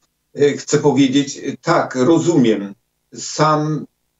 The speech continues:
no przecież byłem katolikiem przez, e, trzydzieści pięć lat i to raczej,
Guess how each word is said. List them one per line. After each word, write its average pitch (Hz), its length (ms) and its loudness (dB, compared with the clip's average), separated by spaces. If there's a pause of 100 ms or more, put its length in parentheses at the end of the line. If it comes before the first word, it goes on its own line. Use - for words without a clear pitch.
(480)
no 135 220 0
przecież 117 400 -6
byłem 127 300 2
katolikiem 110 640 -2
przez, 113 440 -6
e, 107 300 2
trzydzieści 139 760 -2
pięć - 400 -4
lat 131 280 0
i 123 280 2
to 127 160 2
raczej, 117 440 -2